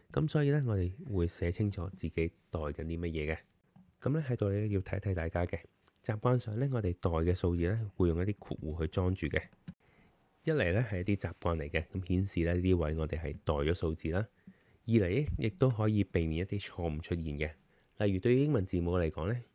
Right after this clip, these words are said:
連埋一齊寫就成咁解，但係數字呢，我哋呢係冇呢個規矩嘅。咁所以呢，如果你加括弧的話呢，咁我哋呢就可以繼續維持住呢個規矩，就代表呢，呢三個數字係乘埋一齊，最尾呢，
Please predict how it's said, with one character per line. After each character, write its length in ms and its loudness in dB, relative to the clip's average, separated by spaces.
連 240 -2
埋 160 -2
一 40 -2
齊 180 -2
寫 200 -6
就 140 -2
成 240 -8
咁 180 -4
解， 260 -4
但 160 0
係 40 -4
數 200 4
字 140 2
呢， 240 4
我 120 0
哋 140 2
呢 160 4
係 160 0
冇 240 -2
呢 140 2
個 140 0
規 600 -2
矩 260 -2
嘅。 40 -8
咁 160 0
所 160 2
以 40 4
呢， 120 0
如 100 0
果 160 4
你 100 2
加 260 2
括 260 -4
弧 180 -6
的 140 0
話 180 2
呢， 140 2
咁 140 0
我 140 4
哋 140 2
呢 100 2
就 160 -4
可 80 0
以 40 -2
繼 100 -2
續 220 -4
維 200 -4
持 200 -8
住 120 -4
呢 200 4
個 140 2
規 260 2
矩， 40 -14
就 120 0
代 120 0
表 160 2
呢， 140 0
呢 100 0
三 240 -2
個 100 2
數 160 0
字 120 -4
係 380 -8
乘 180 -6
埋 160 -4
一 20 2
齊， 200 -2
最 120 -2
尾 120 4
呢， 120 4